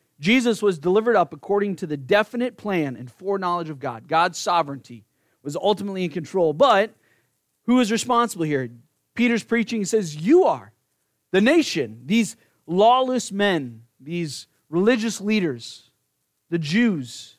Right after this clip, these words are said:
are responsible." In Mark fourteen, we see here how the sovereignty of God is interacting with the actions of humans.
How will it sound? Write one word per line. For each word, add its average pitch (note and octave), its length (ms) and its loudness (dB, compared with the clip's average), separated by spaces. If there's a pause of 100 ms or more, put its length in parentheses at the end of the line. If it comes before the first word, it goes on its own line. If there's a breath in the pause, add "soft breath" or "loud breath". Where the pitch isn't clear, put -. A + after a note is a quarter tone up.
(600)
are D#3+ 100 -2
responsible." D#3 760 -2 (1160)
In E3+ 100 -2
Mark G#3+ 240 2
fourteen, G#3+ 540 0
we F3+ 100 -4
see A#3+ 260 -4
here F3 220 0
how D#3+ 140 2
the D3+ 80 -12
sovereignty F#3+ 680 -2
of D#3 240 -2
God C#3 480 0 (1400)
is G3 220 2
interacting F3 1000 0
with E3 220 -6
the D#3 240 2 (120)
actions D#3+ 580 -4
of C#3 500 -4 (680)
humans. A#2+ 680 -8